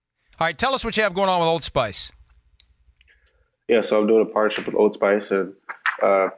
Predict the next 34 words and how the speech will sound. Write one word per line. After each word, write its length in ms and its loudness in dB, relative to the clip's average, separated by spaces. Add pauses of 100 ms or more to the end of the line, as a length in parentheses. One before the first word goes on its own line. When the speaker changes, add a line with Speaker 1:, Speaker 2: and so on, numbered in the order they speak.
(160)
Speaker 2:
we're 120 2
doing 240 2
a 60 2
great 260 0
thing 220 0
with, 180 -4
uh, 280 2 (520)
with 100 -8
the 60 -4
moisturizing 560 2
collection 360 0
and 60 4
all 100 2
new 100 2
for, 260 -4 (120)
all 180 2
new 100 2
fresher 340 0
collection 420 0
with 120 -4
real 100 2
benefits 680 -2
and, 180 -4
uh, 200 -2 (300)
real 140 4
ingredients, 680 0
and, 220 -4
uh, 200 0
to 80 -10
be 120 2
able 180 2
to 100 2
have, 320 0
uh, 200 4